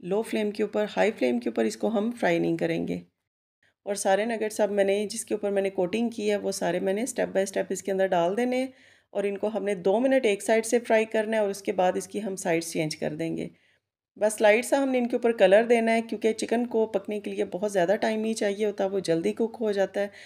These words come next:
लेकिन अगर हम इसको लो फ्लेम के ऊपर करेंगे, तो चिकन के कच्चे रहने के कोई चांस नहीं हो सकते। यहाँ पे एक साइड इसकी तैयार हो चुकी है और अब मैं इसको,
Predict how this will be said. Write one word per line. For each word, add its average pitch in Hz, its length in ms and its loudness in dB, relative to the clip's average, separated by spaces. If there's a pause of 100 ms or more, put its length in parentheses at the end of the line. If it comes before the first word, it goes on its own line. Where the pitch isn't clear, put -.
(280)
लेकिन 208 220 -4
अगर 214 180 -2
हम 214 180 -6
इसको 208 200 -4
लो 190 200 0
फ्लेम 220 260 -2
के 220 100 -6
ऊपर 214 160 -4
करेंगे, 208 380 0
तो 226 120 -6
चिकन 202 280 -4
के 208 120 -4
कच्चे 208 320 -2
रहने 202 280 0
के 247 160 -4
कोई 226 200 -2
चांस 170 360 -4
नहीं 175 120 -4
हो 170 60 -6
सकते। 175 420 -12 (1400)
यहाँ 214 200 -2
पे 233 160 4
एक 208 120 0
साइड 240 240 0
इसकी 226 220 -4
तैयार 196 300 2
हो 220 60 2
चुकी 220 320 -6
है 220 60 4
और 202 100 4
अब 190 160 2
मैं 202 100 0
इसको, 196 280 -4